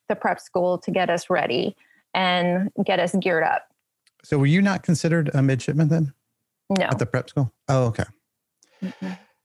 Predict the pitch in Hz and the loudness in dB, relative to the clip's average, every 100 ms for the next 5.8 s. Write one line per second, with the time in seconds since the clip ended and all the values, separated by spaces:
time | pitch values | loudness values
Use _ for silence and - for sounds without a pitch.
0 | _ _ 135 113 - 151 147 113 - - | _ _ -2 0 2 2 2 0 -8 -10
1 | - - 139 143 - 131 123 117 107 104 | -8 -2 0 2 2 4 4 2 0 -2
2 | 110 98 90 - 95 - _ _ _ _ | -2 0 -2 -2 -6 -6 _ _ _ _
3 | _ _ _ _ _ _ _ _ _ 214 | _ _ _ _ _ _ _ _ _ -2
4 | 196 254 - 214 165 - 233 233 - 202 | 0 -2 -2 -2 0 2 0 0 -2 -2
5 | 214 - 262 330 311 - 220 | -2 0 0 2 2 0 0